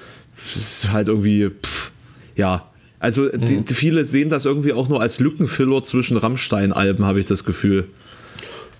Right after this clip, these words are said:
Speaker 2: Klar.
Speaker 1: Und, und ich glaube, das ist halt das Problem, wenn du ein Projekt hast, das so viel größer ist als alles andere, was du einzeln jemals hättest erreichen können, sag ich mal,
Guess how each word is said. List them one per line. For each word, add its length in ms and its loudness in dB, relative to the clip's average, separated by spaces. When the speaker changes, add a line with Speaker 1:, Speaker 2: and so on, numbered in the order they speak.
Speaker 2:
Klar. 300 4
Speaker 1:
Und, 180 2
und 40 -4
ich 180 -2
glaube, 280 0
das 220 -2
ist 200 0
halt 160 -2
das 160 0
Problem, 480 0
wenn 140 2
du 160 2
ein 200 2
Projekt 400 0
hast, 180 -2
das 120 0
so 160 0
viel 180 0
größer 540 0
ist 120 0
als 180 -2
alles 280 0
andere, 320 0
was 160 0
du 160 0
einzeln 400 0
jemals 340 2
hättest 220 0
erreichen 400 0
können, 260 0
sag 220 2
ich 100 2
mal, 280 2